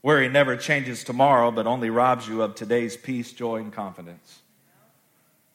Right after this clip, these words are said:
Hmm? In Luke chapter twelve, verse twenty-five, it says, "Who by, who of you by worrying can add a single hour to your life?" Like, like, you think you can change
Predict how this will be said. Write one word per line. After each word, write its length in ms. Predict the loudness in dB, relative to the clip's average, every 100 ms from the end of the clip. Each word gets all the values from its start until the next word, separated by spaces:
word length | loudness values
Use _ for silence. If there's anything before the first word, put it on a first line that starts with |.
| _ _ _ _ _
Hmm? 240 | -10 -10 -12 _ _ _ _ -10
In 160 | -2
Luke 180 | -2 -2
chapter 260 | -2 -2 -2
twelve, 320 | 0 2 4
verse 180 | 0 -4
twenty-five, 560 | -4 -4 2 4 4
it 60 | 2
says, 280 | -4 -4 -2
"Who 200 | -2 0
by, 360 | 2 2 2 -4 -16 -2
who 240 | 2 6 6
of 120 | 4
you 280 | 2 0 4
by 220 | 6 6
worrying 440 | 6 6 6 2
can 200 | 0 -2
add 280 | 4 6 6
a 60 | 4
single 460 | 0 -4 0 0
hour 360 | 2 2 4 2
to 140 | 0
your 140 | -6 -4
life?" 380 | -2 -4 -4 -14 _ _ _ _ _ _ _ _ _
Like, 300 | -2 -2 0
like, 140 | 0
you 140 | 2 0
think 220 | 0 -2
you 80 | -6
can 200 | -6 -8
change 680 | -4 -2 -2 -2 -6 -8